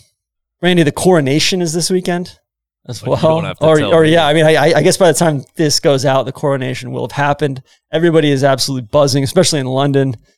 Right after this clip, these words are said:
Speaker 1: Everybody in Scotland was kinda like, "Eh, whatever," as they're, you
Speaker 2: Yeah.
Speaker 1: know. But, uh, but yeah, everybody's buzzing. I know you're buzzing.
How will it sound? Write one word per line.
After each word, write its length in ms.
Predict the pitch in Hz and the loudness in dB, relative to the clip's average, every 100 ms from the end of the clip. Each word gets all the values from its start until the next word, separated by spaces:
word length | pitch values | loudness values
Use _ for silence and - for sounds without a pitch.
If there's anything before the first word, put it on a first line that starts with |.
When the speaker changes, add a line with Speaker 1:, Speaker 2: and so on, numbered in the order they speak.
| _ | _
Speaker 1:
Everybody 220 | 160 151 143 | -6 -2 -2
in 80 | |
Scotland 480 | 127 - 143 120 131 | -2 0 0 0 -4
was 100 | 120 | -8
kinda 220 | - 127 120 | -6 -6 -6
like, 280 | 120 120 | -8 -8
"Eh, 260 | 233 247 214 - | -6 -4 -6 -8
whatever," 560 | 160 143 131 127 131 120 - | -6 -2 -2 -2 -4 -8 -8
as 200 | 127 131 | -8 -4
they're, 240 | 131 117 | -4 -6
you 80 | - | -6
Speaker 2:
Yeah. 60 | 127 | -8
Speaker 1:
know. 200 | - 92 _ _ | -8 -12 _ _
But, 280 | 156 139 - | -2 -2 -2
uh, 360 | 131 123 120 123 - - | -2 0 -2 -6 -12 -6
but 100 | 135 | 0
yeah, 180 | 151 131 | 2 2
everybody's 260 | 139 143 | 0 -2
buzzing. 300 | - 151 143 | 0 0 2
I 40 | 143 | 0
know 100 | 135 | 0
you're 180 | 135 147 | 0 2
buzzing. 480 | 143 139 147 147 | 2 0 -2 -6